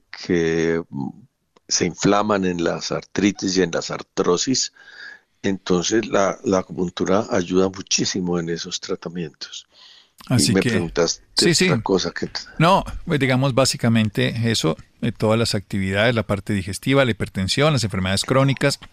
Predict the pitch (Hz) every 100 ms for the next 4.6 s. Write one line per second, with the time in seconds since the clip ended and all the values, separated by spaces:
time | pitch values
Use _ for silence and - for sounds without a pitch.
0 | - - - - _ 101 95 95 117 104
1 | - 101 101 - 110 101 95 98 - 98
2 | 95 - - _ 117 107 98 95 95 104
3 | 107 98 - 98 98 113 123 127 - -
4 | - - - 175 185